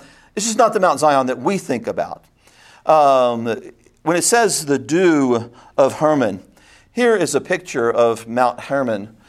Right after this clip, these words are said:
Uh, it is right on the border of Israel. The Zion that is mentioned here is not the Zion of Jerusalem that we normally think about.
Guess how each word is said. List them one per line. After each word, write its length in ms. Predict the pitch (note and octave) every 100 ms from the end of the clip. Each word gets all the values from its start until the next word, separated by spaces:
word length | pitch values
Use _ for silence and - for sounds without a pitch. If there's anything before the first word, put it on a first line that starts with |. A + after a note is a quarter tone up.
| - - -
Uh, 580 | C3+ B2+ A#2 A2+ A2+ A2+ C#3+
it 160 | E3
is 280 | E3+ D#3 C#3+
right 440 | D3+ C3 E3 F#3+ F#3+
on 280 | D#3+ D3+ D3
the 120 | C3+
border 500 | A2+ D#3 E3+ B2+ B2+
of 220 | C3 A2+
Israel. 760 | C#3+ C#3+ A2 A2 F2+ E2 A2+ A2+ _ - -
The 160 | D#3
Zion 680 | C3+ F3+ A3 C#4 G3 C3+ B2+
that 100 | B2
is 120 | A#2+
mentioned 500 | C3 C#3+ F3+ - B2
here 200 | A#2+ A#2+
is 160 | A#2+ C3
not 260 | G#3 C4+ C4+
the 120 | C3+
Zion 420 | D3 D3 C#3+ C3
of 80 | A#2+
Jerusalem 680 | A2+ C3+ D#3+ - - B2 A#2+
that 80 | A#2
we 120 | A#2+
normally 520 | C3 F3 G3+ F3 C#3
think 260 | D3 C#3 C#3
about. 400 | B2 B2+ C#3